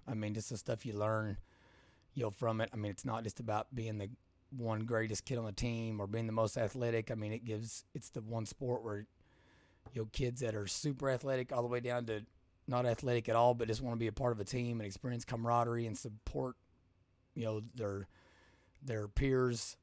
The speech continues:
in any way possible. I mean, everybody can find a niche, you know, on a football team and, uh, you know, and improve themselves emotionally, spiritually, athletically. You know, there's just always,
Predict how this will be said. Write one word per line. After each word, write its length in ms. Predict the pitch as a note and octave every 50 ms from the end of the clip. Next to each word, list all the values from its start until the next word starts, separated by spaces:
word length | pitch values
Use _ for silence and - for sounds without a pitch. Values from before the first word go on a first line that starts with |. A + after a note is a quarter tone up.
| _ _ _ _ _ _
in 140 | - B2 B2
any 160 | B2 B2+ B2+
way 180 | B2+ B2+ A#2+ A#2
possible. 540 | - - C3 B2 A#2+ - - C#3 C3 C3 A#2
I 20 |
mean, 180 | A2+ A2+ A2+ A#2
everybody 420 | B2 B2 B2+ B2+ B2 A#2+ A2+ A2+ A2
can 140 | - A2 F#2+
find 200 | B2 A#2 A2+ A2
a 80 | G#2+
niche, 500 | A2 A2 A#2 A#2 A#2 G#2+ - - - - - - _ _ _ _ _ _ _
you 100 | - B2+
know, 120 | A2 G#2+
on 100 | G#2+ G#2+
a 60 | G2+ F#2
football 340 | - C3 A#2+ B2 A2+ A2
team 380 | G#2+ - B2+ A2+ G#2+ G#2 F#2+ - - - - - _ - - _ _ - _
and, 320 | C#3+ G#2 G2+ G#2+ G#2+ A2 A2+
uh, 220 | G2+ G2 F#2+ F#2+ G#2+ - _ _ _ _ _ _ _ _ _ _ _ _ _ _ _ _ _ -
you 80 | A2
know, 80 | F#2+ G2
and 240 | G#2+ G2+ G2 G2 F#2+ - -
improve 400 | G2 F#2 - - A#2+ A#2 A#2 A#2
themselves 680 | A2 G#2 - - A#2+ A2+ A2 G#2+ G#2+ G#2 - - - - _ _ _
emotionally, 640 | A#2 G#2+ G#2+ A2 A2 A2 - - C3 A2+ A2 G#2+ G#2+
spiritually, 880 | G2 - - - B2 A2+ A2 G#2+ G2+ - B2+ A2 G#2 G#2 G2+ G2+ G2+ - _ _ _ _ - - - - - - - _ - -
athletically. 720 | A2+ G#2 - B2 A#2 A2+ A2+ - - A#2+ A2 G#2+ G2 F#2 - - _ _
You 80 | - A#2
know, 40 | G#2+
there's 160 | G#2+ G2+ A2
just 180 | B2+ G#2+ - C3
always, 460 | A#2 A2+ A2+ A2 G#2 G2+ - -